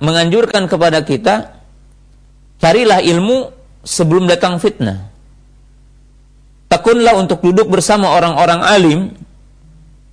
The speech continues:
kibarul ulama, s-, sebelum mereka pergi meninggalkan kita. Kaum muslimin, jamaah yang dirahmati Allah Subhanahu wa taala.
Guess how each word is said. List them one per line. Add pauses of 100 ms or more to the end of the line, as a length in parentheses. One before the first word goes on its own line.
(280)
kibarul
ulama,
s-, (760)
sebelum
mereka
pergi
meninggalkan
kita. (1120)
Kaum
muslimin, (480)
jamaah
yang
dirahmati
Allah
Subhanahu
wa
taala.